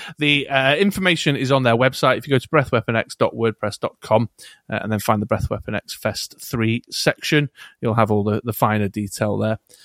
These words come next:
uh, around what's allowed, what's not allowed, what's on the ban list, what isn't on the ban list, and, and all that kind of good stuff. That's coming up, if you're interested. Big old Saturday event.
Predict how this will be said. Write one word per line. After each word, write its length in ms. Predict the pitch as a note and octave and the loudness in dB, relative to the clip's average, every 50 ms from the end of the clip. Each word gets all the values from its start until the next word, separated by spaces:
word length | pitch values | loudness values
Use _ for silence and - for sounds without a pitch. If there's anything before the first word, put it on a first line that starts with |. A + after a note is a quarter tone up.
| - _ _ _ - | -20 _ _ _ -14
uh, 180 | F#2+ F#2+ G2 - - | -12 -10 -10 -10 -8
around 420 | - G2+ G#2 G2+ G2+ G2+ F#2+ F2+ - - | -8 -6 -6 -4 -4 -6 -6 -8 -10 -10
what's 280 | - B2+ - - - | -12 -10 -10 -10 -10
allowed, 380 | - G#2 G#2+ A#2 A2+ A2 A2 G#2+ | -4 0 2 4 6 6 4 4
what's 220 | G#2+ - - - | 0 -4 -8 -4
not 180 | - A2 A#2 - | -2 0 0 2
allowed, 400 | A#2+ A#2 A2+ A#2 A2+ A2+ A2+ G#2+ | 2 4 4 6 6 6 6 4
what's 200 | A#2 - - - | 2 -2 -6 -6
on 100 | G#2+ G#2 | -6 -6
the 80 | G#2 G2 | -4 0
ban 260 | - A#2 A2+ A2 G#2+ | 2 2 2 2 0
list, 280 | G#2+ G#2+ G2+ - - - | 0 -2 -2 -2 -6 -8
what 120 | - - | -6 -4
isn't 200 | A2+ A2 A2+ G#2 | -4 -4 -4 -4
on 160 | - A2+ G#2+ | -2 -2 -2
the 40 | G#2+ | -2
ban 260 | G#2 - A2 G#2+ G#2+ | 0 0 0 2 2
list, 400 | G#2+ G#2+ G#2 G#2 - - - - | 2 0 0 0 -2 -4 -4 -2
and, 140 | G2 F#2+ F#2 - - - - - - - - - _ - | -2 -4 -4 -6 -10 -20 -20 -20 -20 -20 -20 -20 _ -6
and 80 | - A2 | -2 0
all 160 | G2+ G2+ G2 | 2 4 4
that 220 | G#2 - - - | 4 2 0 -2
kind 240 | - - A2+ G2+ F#2+ | 0 2 2 2 2
of 180 | F#2+ - - - | 0 -2 -2 0
good 220 | - B2+ A#2 A2 - | 0 2 2 0 -2
stuff. 800 | - - - - - - - - _ - D#3 F#3+ A3+ - - - - _ _ - - _ _ _ _ _ _ | -8 -8 -6 -4 -4 -4 -4 -4 _ 2 2 2 2 0 -4 -14 -20 _ _ -20 -20 _ _ _ _ _ _
That's 200 | - C#3+ A#2+ - | 0 0 0 0
coming 260 | - - D#3+ D#3+ E3 | 2 4 6 6 6
up, 140 | A#3 C4+ - _ _ _ | 4 4 0 _ _ _
if 160 | - D#3+ - | -4 -2 2
you're 80 | F3+ F3+ | 4 4
interested. 500 | F3+ E3+ - G3 F3+ - - A#3+ A#3+ B3 - - - - - D3+ C3+ - | 4 4 4 2 2 2 2 2 2 2 0 -8 -16 -14 -12 -14 -8 -4
Big 140 | - C#3+ C#3+ | -2 0 2
old 180 | C#3+ C#3+ C#3+ | 2 2 2
Saturday 380 | - - - - - C3 B2+ B2 | 0 0 0 0 2 4 2 4
event. 240 | B2+ B2 D#3 G3+ G3 | 4 2 2 0 -2